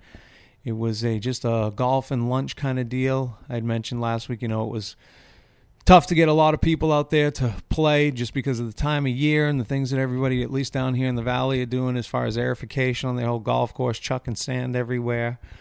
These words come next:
Uh, and obviously it's hot as hell coming, you know, following week of fourth of July. A lot of people on vacation are coming back from vacation.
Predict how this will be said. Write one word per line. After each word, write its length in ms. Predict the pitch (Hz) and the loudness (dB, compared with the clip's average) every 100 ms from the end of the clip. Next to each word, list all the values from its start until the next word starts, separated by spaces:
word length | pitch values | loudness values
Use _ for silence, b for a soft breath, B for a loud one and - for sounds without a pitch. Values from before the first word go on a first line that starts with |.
| B B _ - | B B _ -8
Uh, 420 | 107 101 98 95 - _ | -6 -4 -6 -10 -14 _
and 420 | 117 113 107 107 110 | -4 -2 -2 -4 -6
obviously 440 | 170 110 110 120 107 | -6 -4 -4 -6 -8
it's 100 | - | -10
hot 300 | - 131 120 | -6 -4 -2
as 140 | 107 | -2
hell 340 | 131 123 120 | -2 0 0
coming, 440 | - 120 117 107 135 | -2 -4 -4 -6 -8
you 120 | 127 | -8
know, 120 | 101 92 | -8 -10
following 680 | - 120 117 117 113 107 98 b b b b b | -2 0 0 0 0 -2 -6 b b b b b
week 220 | 131 131 | -2 0
of 80 | 120 | -2
fourth 300 | - 127 127 | 0 0 0
of 80 | 113 | -2
July. 300 | 120 123 123 | -2 0 0
A 40 | |
lot 140 | 123 120 | 0 0
of 80 | |
people 240 | 135 120 123 | -2 -2 0
on 160 | 120 | 0
vacation 480 | 113 113 127 123 - | 0 -2 -2 -2 -2
are 40 | 120 | -4
coming 260 | 123 117 | -4 -2
back 200 | 113 113 | -2 -4
from 140 | 117 110 | -6 -4
vacation. 720 | 113 - 117 117 - 117 | -6 -4 -4 -4 -6 -8